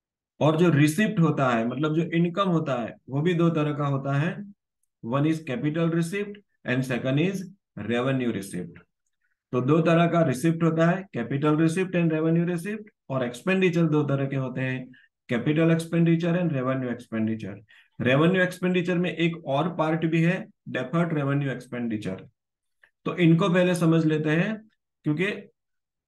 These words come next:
यही रिसिप्ट और यही एक्सपेंडिचर हमको इन फाइनल अकाउंट्स में record करने होते हैं। तो one by one हम समझ लेते हैं। सबसे पहले तो समझते हैं capital and revenue expenditure क्या है।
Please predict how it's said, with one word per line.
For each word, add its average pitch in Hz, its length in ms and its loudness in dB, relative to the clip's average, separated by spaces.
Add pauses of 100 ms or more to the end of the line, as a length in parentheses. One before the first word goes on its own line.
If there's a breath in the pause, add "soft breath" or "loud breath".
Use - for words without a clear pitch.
(140)
यही 156 300 2
रिसिप्ट 185 420 -4
और 180 100 -2
यही 170 240 0
एक्सपेंडिचर 165 640 -2
हमको 147 560 -4 (640)
इन 165 320 -2 (160)
फाइनल 147 300 -2
अकाउंट्स 135 400 -4
में 151 120 -2
record 127 360 -4
करने 110 260 -4
होते 101 280 -8
हैं। 101 260 -14 (720 loud breath)
तो 143 60 2
one 151 200 6
by 175 160 6
one 180 140 4
हम 180 140 2
समझ 160 300 2
लेते 165 240 2
हैं। 214 120 -2
सबसे 165 360 -4
पहले 156 280 0
तो 160 80 -2
समझते 151 440 -4
हैं 175 140 -6
capital 160 540 -2
and 151 160 -2
revenue 135 380 -4
expenditure 127 640 -6
क्या 107 160 0
है। 107 240 -6